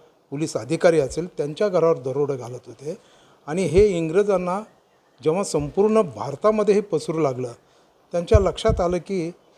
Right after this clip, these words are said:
आपल्या लोकांना मदत करणारे आणि त्यांना जर त्रास होत असेल,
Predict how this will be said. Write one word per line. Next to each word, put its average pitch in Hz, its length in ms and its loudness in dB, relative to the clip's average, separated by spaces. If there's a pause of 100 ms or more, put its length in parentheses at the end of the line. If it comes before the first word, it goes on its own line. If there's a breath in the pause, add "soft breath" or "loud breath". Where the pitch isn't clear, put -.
(200 soft breath)
आपल्या 190 300 4
लोकांना 214 400 4
मदत 190 280 2 (120)
करणारे 175 520 2 (720)
आणि 156 160 -4
त्यांना 180 560 0
जर 214 220 4
त्रास 180 380 2
होत 185 260 2
असेल, 143 540 0